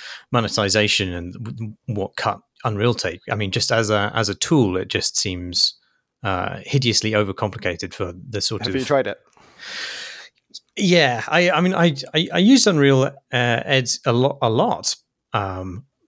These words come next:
Speaker 1: twenty-five years ago <laughs> or
Speaker 2: What?
Speaker 1: something crazy. Um,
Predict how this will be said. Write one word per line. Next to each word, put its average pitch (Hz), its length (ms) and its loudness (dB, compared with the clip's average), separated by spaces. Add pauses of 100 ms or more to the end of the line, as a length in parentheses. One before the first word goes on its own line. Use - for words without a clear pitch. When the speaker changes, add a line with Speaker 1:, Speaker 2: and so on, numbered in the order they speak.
(360)
Speaker 1:
twenty-five 156 1300 2
years 247 260 2
ago 226 140 2 (140)
<laughs> - 0 - (1080)
or 220 120 4
Speaker 2:
What? 175 220 4
Speaker 1:
something 160 360 2
crazy. 151 440 2 (340)
Um, 135 580 4